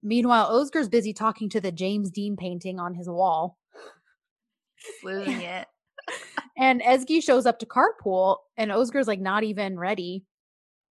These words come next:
Speaker 1: And, of course, he's gotta act all cool and cold-shouldered because he's all freaked out by his dream. And he's like,
Speaker 2: Yeah.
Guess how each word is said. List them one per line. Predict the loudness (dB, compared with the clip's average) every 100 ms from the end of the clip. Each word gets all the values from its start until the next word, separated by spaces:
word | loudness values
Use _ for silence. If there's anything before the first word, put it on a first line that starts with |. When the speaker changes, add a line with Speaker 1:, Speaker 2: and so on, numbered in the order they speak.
| _ -6
Speaker 1:
And, | -6
of | -2
course, | -2 -2
he's | -2
gotta | -2 0
act | 0 0
all | 0 0
cool | -4 -4 -2
and | -4
cold-shouldered | -2 -4 -2 -2 0 -2 -4
because | -8 -10 -8
he's | -6
all | -6
freaked | -8 -14 -8
out | -8
by | -6 -8
his | -8
dream. | -4 -2 -2 -6
And | -8
he's | -8
like, | -6 -6
Speaker 2:
Yeah. | -8